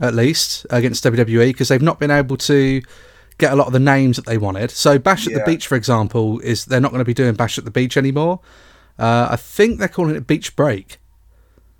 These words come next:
Speaker 1: So when they do the, the what would have been Bash at the Beach next year for the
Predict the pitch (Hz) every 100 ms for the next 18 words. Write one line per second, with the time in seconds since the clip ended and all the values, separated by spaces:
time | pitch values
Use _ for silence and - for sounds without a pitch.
0 | _ - 135 131 151 147 147 143 139 135
1 | 131 127 123 - 139 135 139 127 123 127
2 | 120 - 120 131 117 - 131 - - 101
3 | - 110